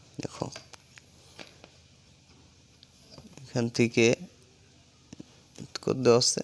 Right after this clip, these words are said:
তিন সেন্টিমিটার, ঠিক আছে? এটার ব্যাসার্ধ আমরা কত পাইলাম?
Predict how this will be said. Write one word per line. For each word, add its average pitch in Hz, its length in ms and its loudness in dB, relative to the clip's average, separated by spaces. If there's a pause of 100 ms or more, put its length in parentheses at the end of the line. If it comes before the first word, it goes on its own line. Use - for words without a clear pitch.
(200)
তিন 147 200 4
সেন্টিমিটার, 117 580 2
ঠিক - 380 -10
আছে? - 120 -2
এটার 117 180 2
ব্যাসার্ধ 110 380 0
আমরা 117 200 0
কত - 120 -4
পাইলাম? 139 360 0